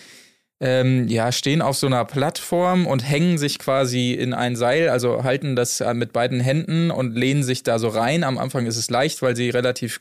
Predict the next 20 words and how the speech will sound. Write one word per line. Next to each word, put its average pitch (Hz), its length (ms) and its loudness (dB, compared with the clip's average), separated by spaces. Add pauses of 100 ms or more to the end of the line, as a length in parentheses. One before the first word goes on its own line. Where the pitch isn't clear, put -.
(120)
aufrecht 127 400 -2
stehen. 156 380 0 (340)
Die 127 80 0
Frauen 160 320 0
müssen 143 220 0
allerdings, 120 560 0
äh, 123 160 -2
Quizfragen 135 760 -2
beantworten. 156 760 0 (460)
Und 123 440 0
bei 123 100 2
jeder 135 320 0
falschen 139 380 0
Antwort 127 400 -2
deiner 117 240 2
Partnerin 127 580 -2
wirst 120 260 -2
du 127 160 2
als 113 240 0
Mann, 120 320 0